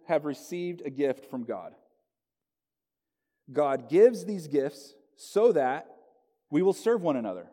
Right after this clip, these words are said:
because we are, or we should be, good stewards.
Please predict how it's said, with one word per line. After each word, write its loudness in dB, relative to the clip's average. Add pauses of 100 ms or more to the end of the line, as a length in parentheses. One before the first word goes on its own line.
(1500)
because -2
we -2
are, -2 (180)
or 0
we -10
should 0
be, -4 (380)
good 2
stewards. -4